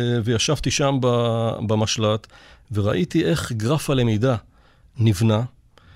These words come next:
וראיתי כמה חשוב ה-, התפיסת עולם שאני מביא אותה לעולמות החוסן, כמה היא חשובה וכמה היא קריטית, במיוחד בשלבים הראשונים. הרי ככל שתתפוס את האירוע הזה מהר יותר,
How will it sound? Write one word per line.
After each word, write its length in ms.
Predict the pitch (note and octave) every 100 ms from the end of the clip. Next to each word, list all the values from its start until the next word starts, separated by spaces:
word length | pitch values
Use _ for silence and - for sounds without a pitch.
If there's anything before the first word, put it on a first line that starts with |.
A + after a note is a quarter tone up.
| - - - G2+
וראיתי 380 | G#2+ B2+ E3
כמה 280 | - D#3 F3+
חשוב 560 | - B2 - F#3 E3+ C#3+ - _ _ -
ה-, 800 | A#2 A#2 A2+ A2 G#2+ G#2+ G#2+ G#2+
התפיסת 440 | G#2 - A#2+ D#3+
עולם 340 | D3 D3+ E3 A#2+ -
שאני 420 | - - A#2 A#2+ A#2
מביא 260 | A2 G#2+
אותה 260 | D#3 - A#2+
לעולמות 400 | A2 G#2+ B2+ C#3+
החוסן, 480 | - E3+ - D3 D3 - - - _ -
כמה 240 | C#3 G3
היא 80 | F3+
חשובה 560 | - A#2 B2 G#2+ D#3 D#3+
וכמה 280 | D3 D#3 D#3+
היא 80 | G#2
קריטית, 500 | - D3+ D#3+ C3+ C3 - - -
במיוחד 320 | A2+ A2+ F#3
בשלבים 400 | F#3 - C#3+ E3+
הראשונים. 480 | D#3 C3 B2+ C3+ C3+
הרי 160 | G#2+ G2+
ככל 340 | G#2 - D#3+
שתתפוס 1120 | D#3 E3+ D#3+ - - - _ - - - D3
את 60 | -
האירוע 280 | C#3+ B2+ C3
הזה 140 | A#2
מהר 240 | A#2 A#2+ A#2+
יותר, 340 | G#2+ G2+ G2+